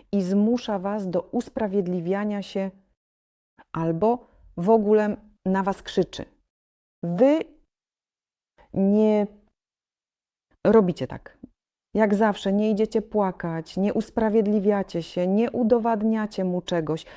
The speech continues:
ale odzwierciedlacie mu jego, e, obrzydliwe zachowanie. Za waszą agresywność narcyz będzie was tylko bardziej szanować.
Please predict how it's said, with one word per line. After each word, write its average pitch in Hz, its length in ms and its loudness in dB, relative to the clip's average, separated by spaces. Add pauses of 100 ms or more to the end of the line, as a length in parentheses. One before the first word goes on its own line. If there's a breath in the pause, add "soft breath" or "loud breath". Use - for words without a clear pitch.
(160 loud breath)
ale 220 280 2
odzwierciedlacie 214 1120 2
mu 214 200 2
jego, 208 420 0 (360 loud breath)
e, 190 240 -2
obrzydliwe 208 800 2 (400 loud breath)
zachowanie. 202 920 -2 (720)
Za 170 380 -4 (100)
waszą 175 320 -6
agresywność 240 1000 -4
narcyz 196 840 -2
będzie 175 300 -2
was 156 280 -10
tylko 220 440 2 (340 loud breath)
bardziej 180 460 -2
szanować. 165 800 -6